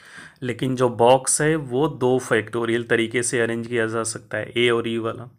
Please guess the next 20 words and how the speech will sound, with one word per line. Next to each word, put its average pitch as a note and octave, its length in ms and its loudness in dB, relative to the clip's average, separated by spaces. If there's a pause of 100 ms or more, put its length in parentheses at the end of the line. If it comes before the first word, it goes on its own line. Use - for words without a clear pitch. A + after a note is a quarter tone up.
(540)
ठीक B2+ 200 -6
है, D#3+ 100 -10 (420)
पी, E3 200 0
पी F3+ 320 -2
रिपीट D3 440 -2
कर D#3 220 4
रहा D3+ 160 6
है D#3+ 120 8
तो E3 160 -6
हमें D3+ 300 0
दो B2 160 2
फैक्टोरियल A#2 600 -2
से C#3+ 180 -4
डिवाइड G#2+ 420 0
भी G#2+ 120 -4
करना G#2+ 300 -10
होगा। A2 580 -18 (160)
ठीक B2 160 -8
है, - 280 -10 (520)
तो F3+ 180 -6